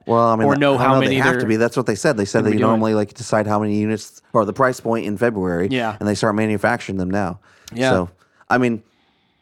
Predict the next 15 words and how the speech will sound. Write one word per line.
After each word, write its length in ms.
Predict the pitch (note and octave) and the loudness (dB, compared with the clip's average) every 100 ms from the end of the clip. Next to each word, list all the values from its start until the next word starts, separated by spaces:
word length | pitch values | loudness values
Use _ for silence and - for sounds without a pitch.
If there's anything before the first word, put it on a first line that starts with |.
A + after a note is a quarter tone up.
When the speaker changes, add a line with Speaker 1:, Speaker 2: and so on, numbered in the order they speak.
| _ _ _ _ _ _ _ _ _ _ _ _ _ _ - | _ _ _ _ _ _ _ _ _ _ _ _ _ _ -18
Speaker 1:
there 280 | G#2+ D#3 D3 | -2 2 2
have 100 | B2+ | 2
been 160 | C#3 | 0
reports 420 | C3 - C3+ C3 | 0 2 2 2
that 140 | - A#2 | 0 -2
it 60 | |
might 280 | A2 A2+ A#2 | 0 0 0
affect, 580 | A2 - G#2+ - - - | -2 0 0 0 -12 -4
like, 320 | G#2+ G2 - _ _ _ - | -2 -2 -8 _ _ _ -4
uh, 220 | G#2 F#2+ | 0 0
what 180 | F#2 F2+ | 0 -2
was 160 | F2 E2+ | -2 -6
it? 180 | - _ | -10 _
Speaker 2:
Switch. 420 | F#2+ D3+ C3+ E2+ | 0 2 2 -2
Speaker 1:
Um, 40 | - | -10